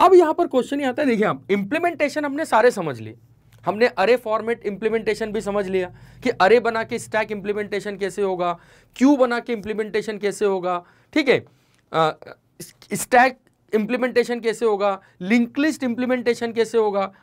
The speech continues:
अब यहाँ पर, अब इसके आगे की स्टेप में अब हम बात करेंगे how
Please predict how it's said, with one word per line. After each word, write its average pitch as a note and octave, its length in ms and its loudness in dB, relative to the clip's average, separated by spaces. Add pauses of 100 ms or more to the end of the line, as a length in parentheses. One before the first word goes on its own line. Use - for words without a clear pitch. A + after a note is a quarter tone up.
(160)
अब D#4+ 240 2
यहाँ F#3 400 0
पर, G4 100 0
अब E4 220 0
इसके - 280 -2
आगे A#3+ 300 0
की C4 120 -6
स्टेप F#3 400 0
में B2+ 160 -4 (320)
अब F3+ 140 -4
हम A#3 100 -2
बात F#3+ 240 -4
करेंगे F#3+ 400 -6 (840)
how E3 260 2